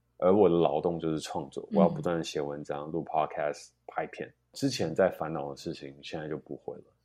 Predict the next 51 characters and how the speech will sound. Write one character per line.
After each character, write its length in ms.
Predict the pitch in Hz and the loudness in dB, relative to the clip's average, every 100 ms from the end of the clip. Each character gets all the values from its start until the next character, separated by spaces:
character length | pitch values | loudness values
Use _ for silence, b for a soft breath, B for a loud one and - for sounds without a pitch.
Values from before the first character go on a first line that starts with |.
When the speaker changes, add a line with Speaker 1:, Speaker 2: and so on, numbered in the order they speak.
| _ | _
Speaker 1:
现 100 | 80 | -8
在 80 | 73 | -8
就 140 | 76 | -10
是， 360 | - 76 73 - _ _ _ _ _ | -10 -8 -8 -12 _ _ _ _ _
OK， 360 | - 104 101 - _ _ _ | -2 -2 -2 -10 _ _ _
我 180 | - 82 | -2 -2
前 280 | - - 85 | -4 -10 -6
面 140 | 82 82 | -2 0
都 100 | 80 | 0
做 220 | 85 73 | 0 -2
得 60 | |
差 100 | 78 | -2
不 80 | 65 | -8
多， 220 | 65 52 - | -8 -12 -14
现 160 | - 82 | -12 -8
在 80 | 78 | -6
就 100 | 78 | -6
是 80 | 73 | -8
持 200 | - - | -8 -12
续， 200 | 65 - - _ _ _ _ | -10 -12 -14 _ _ _ _
这 100 | - | -20
样 60 | |
就 60 | - | -16
好。 120 | - - b b _ _ _ _ _ | -18 -20 b b _ _ _ _ _
Speaker 2:
你 120 | 220 | -2
觉 160 | 196 277 | 2 2
得 60 | 415 | 2
自 120 | 440 - 480 | 0 -4 -2
己 360 | 233 208 175 | -2 -2 -2
有 160 | 165 180 | 2 2
没 120 | 202 | 2
有 140 | 311 196 | 0 0
一 100 | 180 | -2
个 540 | 196 185 170 160 190 190 - - _ | 0 0 0 -4 -6 -12 -16 -20 _
最 320 | - 349 226 | -8 -2 -2
特 380 | 185 - - 190 | -2 -8 -2 -2
别， 240 | - 156 185 | -2 -4 0
或 160 | 254 | 0
者 80 | - | 0
是 100 | 208 | -2
带 300 | 226 254 185 | -4 0 0
领 240 | 165 165 | -2 -6
你 100 | 160 170 | -8 -8
走 220 | - - | -8 -8
向 240 | - 190 | -2 -2
成 380 | 175 - 190 160 | -2 -6 -6 -6
功 300 | - 175 180 | -6 -2 -2
的 360 | 180 - - 190 _ _ _ _ _ | -2 -6 -8 -14 _ _ _ _ _
特 320 | - - 196 | -10 0 0
质 340 | 165 - - - | -2 -8 -10 -12
呢？ 260 | 80 196 | -16 -14